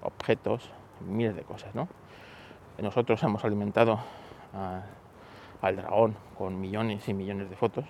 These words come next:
hasta que el, eh, la inteligencia ha estado, eh, la inteligencia automática, porque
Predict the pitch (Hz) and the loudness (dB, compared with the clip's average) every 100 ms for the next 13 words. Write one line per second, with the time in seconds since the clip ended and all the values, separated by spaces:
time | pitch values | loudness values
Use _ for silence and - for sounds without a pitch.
0 | - - - - - - - - - - | -10 -20 -20 -20 -18 -18 -2 2 2 0
1 | 104 - 143 151 - - 101 90 85 82 | 0 4 2 2 -8 -8 -4 -4 -6 -10
2 | - - - - - - - - - - | -14 -20 -20 -20 -20 -20 -20 -20 -18 -8
3 | 87 87 98 80 - 107 110 113 156 - | -6 -4 -6 -6 -4 -2 0 0 0 -6
4 | - - - - 120 - 87 85 80 87 | -20 -16 -6 -4 -6 -6 -6 -4 -4 -8
5 | - - - - - - - 98 90 85 | -14 -20 -20 -20 -20 -8 0 0 2 -2
6 | 98 - - 92 92 90 92 110 120 117 | -4 -8 -8 -6 -6 -6 -2 2 4 4
7 | - 156 - 82 87 90 | 4 0 -2 -6 -6 -10